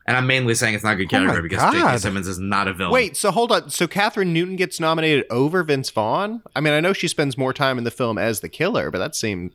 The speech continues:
Speaker 3: like, shouldn't they share it?
Speaker 1: Yeah. You would think. You would think.
Speaker 3: 'Cause
Speaker 1: I mean, she
Speaker 3: Vince
Speaker 1: got
Speaker 3: Vaughn
Speaker 1: my vote.
Speaker 3: does an incredible Jason Voorhees performance in that movie.
Speaker 1: I agree.
Speaker 2: Wait, Ewan
Speaker 1: I
Speaker 2: McGregor
Speaker 1: agree.
Speaker 2: didn't get nominated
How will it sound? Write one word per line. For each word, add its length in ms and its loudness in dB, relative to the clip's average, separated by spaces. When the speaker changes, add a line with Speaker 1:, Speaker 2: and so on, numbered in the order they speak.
Speaker 3:
like, 160 -2
shouldn't 240 -4
they 100 2
share 260 -4
it? 60 2
Speaker 1:
Yeah. 240 2
You 120 4
would 140 0
think. 420 -4
You 200 2
would 200 2
think. 320 -2
Speaker 3:
'Cause 100 2
Speaker 1:
I 60 4
mean, 160 2
she 160 2
Speaker 3:
Vince 140 2
Speaker 1:
got 80 2
Speaker 3:
Vaughn 200 2
Speaker 1:
my 60 2
vote. 80 4
Speaker 3:
does 120 -2
an 80 -2
incredible 840 0
Jason 440 -2
Voorhees 360 -2
performance 520 -6
in 120 -6
that 180 -6
movie. 400 -4
Speaker 1:
I 160 0
agree. 300 0
Speaker 2:
Wait, 220 2
Ewan 320 4
Speaker 1:
I 60 4
Speaker 2:
McGregor 260 0
Speaker 1:
agree. 200 4
Speaker 2:
didn't 220 2
get 160 2
nominated 600 4